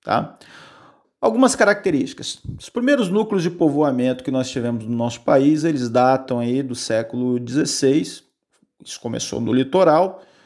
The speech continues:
até por, por causa da facilidade de comunicação, né? Facilidade entre aspas, né? Era a forma mais rápida de comunicação com a nossa metrópole, no caso Portugal. O Brasil era colônia nesse período do século dezesseis,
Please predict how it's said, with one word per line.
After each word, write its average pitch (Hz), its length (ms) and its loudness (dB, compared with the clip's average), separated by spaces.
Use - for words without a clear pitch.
até 127 220 0
por, 123 360 2
por 117 120 -12
causa 117 260 -2
da 117 200 0
facilidade 123 760 0
de 120 140 -4
comunicação, 131 960 -2
né? 135 160 0
Facilidade 180 720 0
entre 175 240 -2
aspas, 120 400 -2
né? 127 140 0
Era 131 140 2
a - 60 -14
forma 143 300 2
mais 151 240 0
rápida 127 320 0
de 120 80 -6
comunicação 127 720 -2
com 127 80 -4
a 123 60 0
nossa 117 440 -4
metrópole, 165 840 0
no - 80 -16
caso 104 260 -2
Portugal. 147 640 2
O - 20 -4
Brasil 127 320 0
era 120 100 0
colônia 165 540 2
nesse 123 220 -4
período 123 400 0
do 123 80 -6
século 120 320 -2
dezesseis, 156 640 0